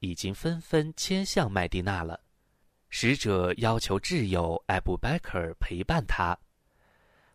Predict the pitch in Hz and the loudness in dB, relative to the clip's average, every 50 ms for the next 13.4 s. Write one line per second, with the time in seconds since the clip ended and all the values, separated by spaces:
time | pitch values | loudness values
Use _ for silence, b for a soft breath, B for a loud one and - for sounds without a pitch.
0 | - _ - 110 107 - 110 107 - 113 117 123 - - - 95 90 87 87 - | -2 _ 4 6 8 8 6 6 4 2 2 2 0 2 2 4 4 4 2 0
1 | - - 156 165 175 170 - - 98 90 85 92 113 143 - - 95 87 85 85 | -2 -2 -2 -2 -2 -4 -2 -2 -2 0 2 2 2 2 2 2 2 2 0 0
2 | 95 123 139 b b b b - - 254 233 185 170 196 180 131 - - 107 92 | -2 -4 -6 b b b b -4 0 4 4 4 4 2 0 0 4 4 4 4
3 | 85 85 - 156 156 123 98 95 87 87 82 78 - - - 156 160 180 185 208 | 4 2 0 2 2 2 0 0 0 -2 -4 -6 -10 -2 -2 0 0 2 2 2
4 | 180 120 90 - - 95 87 82 b b b b b b b 117 104 98 98 - | 2 2 2 2 2 2 0 -2 b b b b b b b 2 2 2 2 0
5 | - - 208 175 147 156 185 196 151 98 85 b b b - - 92 85 87 87 | 2 2 2 0 0 0 0 2 2 2 0 b b b -8 -6 -4 -4 -4 -4
6 | - - - 95 92 90 90 95 92 - - - - 101 101 113 - _ _ _ | -4 -2 -2 -2 -2 -4 -6 -8 -10 -8 -6 -2 0 0 0 0 -4 _ _ _
7 | _ _ _ _ _ _ _ _ _ _ _ _ _ _ _ _ _ _ - 101 | _ _ _ _ _ _ _ _ _ _ _ _ _ _ _ _ _ _ 2 2
8 | 95 95 - - 98 92 90 b b b b b - - 113 104 101 101 - - | 2 4 2 2 4 4 2 b b b b b 2 2 4 4 4 2 0 0
9 | 220 208 160 120 98 107 113 92 85 85 - - 90 87 101 113 - - 180 185 | -2 0 0 0 0 0 2 0 0 -2 -4 -4 -2 -2 -2 -2 0 0 0 0
10 | 190 107 107 156 107 - - 107 95 90 90 95 90 - - 98 85 85 82 80 | 0 0 0 0 0 0 0 0 0 0 0 -2 0 0 0 0 0 -2 -4 0
11 | - - - 107 90 - - _ _ _ _ _ _ _ _ _ _ _ - 95 | 4 4 6 6 4 0 -4 _ _ _ _ _ _ _ _ _ _ _ 2 2
12 | 95 98 - - 110 101 92 90 85 - - - 123 117 120 120 113 95 92 87 | 2 2 0 -2 0 2 2 2 0 0 2 2 2 2 0 -2 -2 -2 -2 -2
13 | 90 90 - - 110 101 92 90 | -4 -6 0 4 6 6 6 6